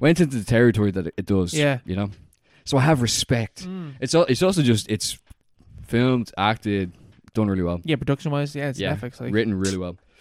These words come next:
Speaker 2: Whew.
Speaker 1: No, way better than Netflix usual
Speaker 2: Oh, yeah,
Speaker 1: stuff.
Speaker 2: don't
Speaker 1: Way
Speaker 2: even
Speaker 1: better.
Speaker 2: Oh, really?
Speaker 1: Yeah, yeah.
Speaker 2: Man, it seems like Netflix, like, shows at the moment, like, people are, like, like, Squid Game, it's, like, really high production value, like, really well written, really well acted.
Speaker 1: Yeah.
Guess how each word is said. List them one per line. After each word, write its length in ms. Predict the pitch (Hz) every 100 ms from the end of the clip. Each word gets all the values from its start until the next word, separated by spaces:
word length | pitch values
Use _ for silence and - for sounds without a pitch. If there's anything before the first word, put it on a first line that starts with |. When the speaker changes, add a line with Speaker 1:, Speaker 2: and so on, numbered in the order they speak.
| - - _ _ _ _ _
Speaker 2:
Whew. 80 | -
Speaker 1:
No, 100 | 156
way 180 | 139 160
better 220 | 139 131
than 80 | 92
Netflix 460 | 98 87 85 - -
usual 120 | 185
Speaker 2:
Oh, 60 | 190
yeah, 220 | 165 151
Speaker 1:
stuff. 120 | 131
Speaker 2:
don't 80 | -
Speaker 1:
Way 220 | 117 120
Speaker 2:
even 60 | 104 92
Speaker 1:
better. 100 | 87 -
Speaker 2:
Oh, 80 | 151
really? 260 | 135 151 135
Speaker 1:
Yeah, 220 | 92 185
yeah. 160 | 180 95 90 -
Speaker 2:
Man, 140 | - 339
it 80 | 302
seems 160 | 415 453
like 80 | 277
Netflix, 400 | 240 - 196 180
like, 180 | 180 151
shows 380 | - 151 170
at 60 | 170
the 80 | 139
moment, 420 | 139 135 131 - -
like, 200 | 151 143
people 220 | 190 208
are, 120 | 180
like, 200 | 156 139 _ _ _ _ _ _ _
like, 140 | 139 -
Squid 280 | - 147
Game, 380 | 147 147 147 147 135
it's, 100 | 131
like, 80 | - -
really 220 | 156 156
high 180 | 135 147
production 340 | 135 147 -
value, 220 | 143 139 135
like, 120 | 127
really 260 | 120 131 139
well 200 | 139 135
written, 280 | 135 143 127
really 140 | 131
well 160 | 131 131
acted. 400 | 135 - 143 - - -
Speaker 1:
Yeah. 180 | 123